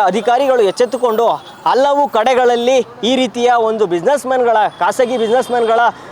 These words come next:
ಆ, ಹಾವಳಿ ಹೆಚ್ಚಾಗಿದೆ ಅಂದ್ರೆ ಅದು ತಪ್ಪಾಗ್ಲಿಕ್ಕಿಲ್ಲ. ಈ ಬೇಕಾಬಿಟ್ಟಿ ಎಲ್ಲಿ ಫುಟ್‌ಪಾತ್ ಇದೆ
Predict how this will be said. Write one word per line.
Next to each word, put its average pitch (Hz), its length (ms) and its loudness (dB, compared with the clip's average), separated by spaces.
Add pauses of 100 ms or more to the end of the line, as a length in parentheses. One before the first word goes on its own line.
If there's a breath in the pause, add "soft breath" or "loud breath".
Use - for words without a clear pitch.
(140)
ಆ, 175 140 2
ಹಾವಳಿ 277 340 2
ಹೆಚ್ಚಾಗಿದೆ 254 400 0
ಅಂದ್ರೆ 240 180 2
ಅದು 226 120 0
ತಪ್ಪಾಗ್ಲಿಕ್ಕಿಲ್ಲ. 226 680 0 (460 loud breath)
ಈ 156 100 -2
ಬೇಕಾಬಿಟ್ಟಿ 226 640 0
ಎಲ್ಲಿ 233 480 0
ಫುಟ್‌ಪಾತ್ 240 640 -2
ಇದೆ 220 340 2